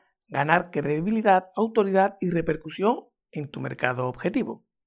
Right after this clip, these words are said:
Si lo recuerdas, al hablar del blog personal decíamos que había muchos matices y que a veces era difícil marcar la línea entre lo personal y lo profesional.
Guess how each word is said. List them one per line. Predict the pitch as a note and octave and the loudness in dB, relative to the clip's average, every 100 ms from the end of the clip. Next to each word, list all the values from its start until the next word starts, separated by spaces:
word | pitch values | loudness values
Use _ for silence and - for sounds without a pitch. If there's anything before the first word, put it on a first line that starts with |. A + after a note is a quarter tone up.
| _ _ _ | _ _ _
Si | - G3 | -2 2
lo | |
recuerdas, | A3+ A#3 A#3 G3+ F3 F3 - | 2 4 4 4 2 -2 -12
al | - C#3 | -4 -2
hablar | C3+ D#3 F#3+ | 2 2 2
del | D#3 C3 | 2 0
blog | D#3 D#3 | -2 -2
personal | G3 G3 G#3 G#3 - _ | -2 -2 -2 -2 -6 _
decíamos | - - G3 F#3+ F3 F#3 | -10 -4 0 2 2 -4
que | - | -6
había | C#3+ D#3+ F#3+ G#3+ - _ _ | -2 2 2 2 -6 _ _
muchos | E3+ F#3 C4+ | -2 2 4
matices | A3+ C#3+ C#3 C#3+ - B2+ - | 4 4 -2 -6 -6 -8 -10
y | - | -10
que | D#3+ | -4
a | C#3 | -2
veces | E3+ G#3+ G3+ | -2 -2 0
era | G#3 | 2
difícil | G3+ G3+ - G#3 | 0 -4 -4 -2
marcar | F3+ E3+ F3+ F#3 | 0 0 0 2
la | F#3+ F#3 | 4 4
línea | G3 A3 G3+ G3+ G3+ | 4 2 2 0 -2
entre | G#3 G3 D3+ | -2 -4 -4
lo | D3 | -4
personal | D3+ C#3+ C#3+ D#3 B3+ | -4 -8 -6 -2 -2
y | F4 | -2
lo | F3 | -4
profesional. | - - - A3 C#3+ C3+ | -6 -12 -18 -10 -8 -8